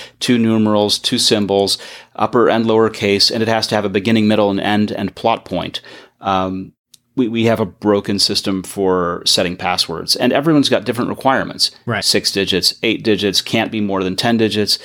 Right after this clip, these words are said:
Speaker 2: Mm-hmm.
Speaker 1: Um, there are some, some institutions that have password policies that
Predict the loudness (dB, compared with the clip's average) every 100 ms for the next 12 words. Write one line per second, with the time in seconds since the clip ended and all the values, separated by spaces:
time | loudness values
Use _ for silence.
0 | -6 -4 -2 0 0 2 0 -2 -4 -10
1 | _ _ _ _ _ -20 -20 _ 0 4
2 | 6 6 4 4 2 2 2 0 -2 -2
3 | 0 2 0 -2 -2 0 0 2 0 0
4 | -2 -4 -4 -6 -2 0 0 -2 -2 2
5 | 0 0